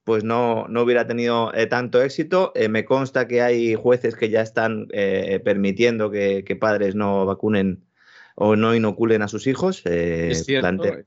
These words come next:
Speaker 2: cierto, ya ha habido varias sentencias
Speaker 1: Ujú.
Speaker 2: en ese sentido, sí.
Speaker 1: Los jueces nos pueden ir salvando poco a poco de algunas cosas, el Supremo de Estados Unidos también, yo confío en, en los jueces, no en los de España, confío en los de,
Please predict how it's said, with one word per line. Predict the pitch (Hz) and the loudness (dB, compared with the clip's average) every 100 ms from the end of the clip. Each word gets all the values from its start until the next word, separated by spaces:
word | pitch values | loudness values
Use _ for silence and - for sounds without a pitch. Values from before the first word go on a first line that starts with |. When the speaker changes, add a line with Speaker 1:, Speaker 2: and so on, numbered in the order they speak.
| _ | _
Speaker 2:
cierto, | 127 123 123 107 | -8 -6 -6 -6
ya | 107 | -4
ha | |
habido | 117 120 117 | -2 0 0
varias | 113 113 104 | 0 -2 -2
sentencias | 110 101 101 107 117 104 98 101 | -2 -4 -2 -2 -2 0 2 2
Speaker 1:
Ujú. | 104 | 2
Speaker 2:
en | 95 | 0
ese | 92 98 | -4 -8
sentido, | - 92 87 117 151 | -4 -4 2 2 2
sí. | - 147 123 | -2 -6 -6
Speaker 1:
Los | 101 | -10
jueces | - - 135 | -18 2 2
nos | 123 | 4
pueden | - 127 123 117 113 110 | 2 4 6 4 2 0
ir | 113 | -2
salvando | 107 113 117 120 123 | 0 0 0 0 0
poco | 117 113 | 0 -2
a | 98 | -2
poco | 110 113 | 0 2
de | 110 | 2
algunas | 107 107 | 0 -4
cosas, | - 127 151 | 0 0 0
el | 143 | 0
Supremo | 113 110 117 | 0 0 0
de | 117 | 0
Estados | 117 113 110 | 0 0 0
Unidos | 113 127 135 | 0 0 0
también, | 113 107 123 143 | -2 0 0 2
yo | 117 | 0
confío | 113 120 123 113 | 0 2 4 4
en, | 107 104 | 2 -2
en | 104 | 0
los | 101 | 0
jueces, | - 117 113 139 | 2 2 2 0
no | 120 | 2
en | 117 | 2
los | 107 | 2
de | 101 | 0
España, | 127 123 147 | 0 -2 -4
confío | 98 98 | -6 -2
en | 113 | 0
los | 107 | 0
de, | 101 | -4